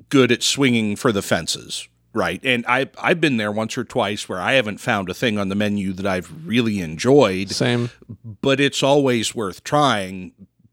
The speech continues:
Speaker 1: because when they hit, they knock it out of the park. You know, Deviate is, uh, Deviate is an aggressive brewery, right? They brew aggressive beers. They like their higher alcohol content. They like the big, bold flavors.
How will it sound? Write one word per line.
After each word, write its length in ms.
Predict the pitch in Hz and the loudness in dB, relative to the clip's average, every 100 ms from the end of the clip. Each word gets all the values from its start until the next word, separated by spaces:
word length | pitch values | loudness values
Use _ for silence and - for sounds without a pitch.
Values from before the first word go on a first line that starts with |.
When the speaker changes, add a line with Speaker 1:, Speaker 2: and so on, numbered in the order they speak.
| _ _ | _ _
Speaker 1:
because 480 | 127 127 147 117 - | -4 0 2 2 2
when 180 | 127 117 | 0 0
they 180 | 95 92 | -2 -2
hit, 400 | 127 139 - _ _ _ _ | 0 0 -2 _ _ _ _
they 220 | - 120 110 | -4 -2 2
knock 260 | 113 107 | 0 0
it 60 | 104 | -2
out 100 | 92 | -4
of 60 | |
the 80 | 78 | -6
park. 420 | - 98 65 - _ _ - _ | -4 -4 -6 -16 _ _ -20 _
You 120 | 139 | -2
know, 140 | 135 107 | -2 -2
Deviate 680 | 107 135 147 139 127 120 - | -4 -4 -2 2 2 2 -4
is, 360 | 127 117 101 98 | -2 -2 -2 -2
uh, 140 | 123 95 | -2 -2
Deviate 560 | 135 170 147 131 123 120 | -2 -2 2 4 4 2
is 420 | 123 110 104 - - | 0 0 -2 -4 -2
an 120 | 113 | -2
aggressive 640 | 87 90 95 - 95 82 | -2 -2 -2 -2 -4 -6
brewery, 520 | - 131 127 - - - | 2 4 4 0 -12 -10
right? 260 | - 92 101 | -4 -4 0
They 140 | 104 | 0
brew 500 | 92 107 123 127 113 - | 0 4 6 6 4 2
aggressive 720 | 110 92 110 107 127 95 87 | -2 2 2 2 0 -2 -6
beers. 540 | 110 98 80 85 98 - | -6 -4 -6 -8 -10 0
They 180 | 135 107 | 2 2
like 300 | 107 120 - | 2 0 0
their 200 | 110 92 | -2 2
higher 300 | 113 110 104 | 2 4 4
alcohol 480 | 104 - 98 98 | 2 2 0 0
content. 720 | 95 - 95 95 - 87 90 | -2 0 0 -2 -4 -4 -4
They 120 | 113 104 | -2 0
like 340 | 104 107 _ | 2 0 _
the 100 | 95 | -8
big, 480 | 85 120 117 101 92 | 2 4 4 0 0
bold 340 | 113 95 92 | 2 2 -2
flavors. 760 | - 131 156 104 87 85 85 | 0 4 4 4 -2 -6 -8